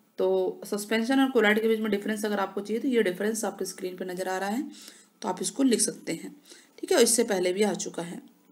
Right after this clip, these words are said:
Now next पढ़ते हैं आगे। अब ये है important question for जो है chapter है Why Do We Fall Ill,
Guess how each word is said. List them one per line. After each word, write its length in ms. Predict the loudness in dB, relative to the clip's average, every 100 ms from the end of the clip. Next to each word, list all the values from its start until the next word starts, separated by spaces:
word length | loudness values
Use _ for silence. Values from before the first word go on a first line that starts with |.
| -20 -20 _ _ -6
Now 340 | 0 4 2 0 -10 _ _ _ -14 0
next 220 | 0 0
पढ़ते 280 | -2 -2 0
हैं 80 | 2
आगे। 300 | 2 0 -4 -10 _ _ _ _ _ _ _ _ _ _ _ _ _ _ _ _ _ _ _ _ _ 8
अब 160 | 8 8
ये 140 | 6
है 200 | 8 8
important 400 | 10 8 8 8
question 360 | 6 6 4 4
for 140 | 2 0 -6 -16 -16 -18 _ _ _ _ -4
जो 120 | 0
है 100 | 2
chapter 320 | 2 2 2 0
है 140 | 2
Why 160 | 4 6
Do 140 | 6
We 180 | 4 2
Fall 240 | 2 2
Ill, 220 | 4 2